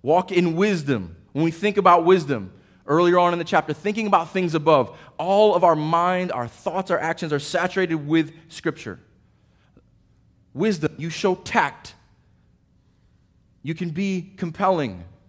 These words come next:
but you also show restraint. You can be gracious. And the balance there.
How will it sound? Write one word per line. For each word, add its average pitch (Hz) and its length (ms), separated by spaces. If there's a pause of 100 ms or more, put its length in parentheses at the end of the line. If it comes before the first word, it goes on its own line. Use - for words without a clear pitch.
(360)
but 135 120
you 165 120
also 165 240
show 160 140
restraint. 131 520 (720)
You 127 140
can 131 220
be 127 260 (240)
gracious. 131 640 (320)
And 127 300 (600)
the 135 80
balance 147 460
there. 113 320